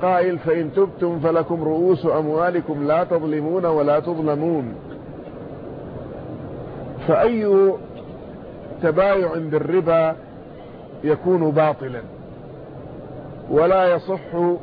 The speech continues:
وإن رضي به الطرفان، فإن رضاهما غير مراعى، لا يراعيه الشرع،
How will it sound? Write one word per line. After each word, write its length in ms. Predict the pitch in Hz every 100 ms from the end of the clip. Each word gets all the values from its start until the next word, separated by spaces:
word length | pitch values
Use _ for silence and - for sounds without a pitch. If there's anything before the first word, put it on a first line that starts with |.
| - - -
وإن 260 | 143 180 220
رضي 400 | 196 202 180 170 160 160 - -
به 160 | 165 160
الطرفان، 720 | 156 151 143 127 143 139 113 92 - - - - - - - - - - - - - - - -
فإن 340 | 147 180 190
رضاهما 920 | 185 180 165 190 180 180 175 170 175 - - - - - - - - - - - -
غير 440 | 147 175 185 180 165 - - - - - - - - - - - - - - -
مراعى، 600 | 151 165 170 151 127 110 104 - - - - - - -
لا 220 | 143 175
يراعيه 600 | 185 165 160 151 160 147
الشرع، 400 | 127 - 139 110